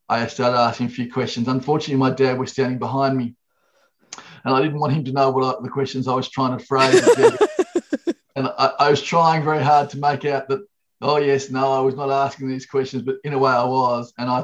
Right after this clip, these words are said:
Speaker 1: thought, and as I walked away, I said to myself, "Yeah, I wanna swim the English Channel." But I,
Speaker 2: Right.
Speaker 1: but I, but I knew,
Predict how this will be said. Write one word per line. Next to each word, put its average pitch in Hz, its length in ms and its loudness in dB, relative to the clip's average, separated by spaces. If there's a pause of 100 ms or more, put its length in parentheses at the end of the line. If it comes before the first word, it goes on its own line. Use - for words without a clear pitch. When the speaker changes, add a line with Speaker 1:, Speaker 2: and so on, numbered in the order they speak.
Speaker 1:
thought, 127 280 -2 (400)
and 135 80 -2
as 139 160 0
I 139 60 4
walked 135 260 2
away, 123 100 -2
I 123 120 0
said 123 200 -6
to 131 60 -10
myself, 123 400 -6 (180)
"Yeah, 117 260 -2
I 127 120 4
wanna 123 200 0
swim 120 200 -6
the 120 60 0
English 110 260 -8
Channel." 110 360 -10 (640)
But 135 140 4
I, 139 140 6
Speaker 2:
Right. 190 240 -6
Speaker 1:
but 143 200 2
I, 139 200 2 (160)
but 156 160 2
I 147 140 4
knew, 147 520 -8